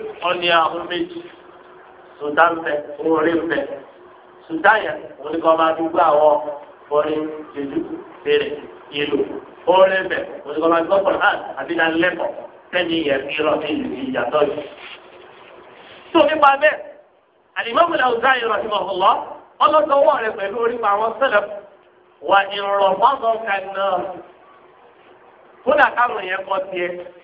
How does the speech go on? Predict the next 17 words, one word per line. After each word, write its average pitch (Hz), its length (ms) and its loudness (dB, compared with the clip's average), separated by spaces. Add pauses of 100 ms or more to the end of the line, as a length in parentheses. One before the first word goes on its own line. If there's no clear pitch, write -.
(880)
tí - 40 -12
wọ́n 220 160 4
sọ 220 120 4
pé 214 140 4
kí 220 100 -2
ni 226 120 -2
ń 220 100 -4
sọ 214 120 2
gbogbo 196 280 -2
ọjọ́ 170 260 2
ra 175 120 6
wẹ́dẹ̀ 190 300 2
àtijọ́ 180 360 2
lọ. 190 120 4 (1200)
Wà 170 160 2
ìdí 180 400 -8
àyàká, 170 400 2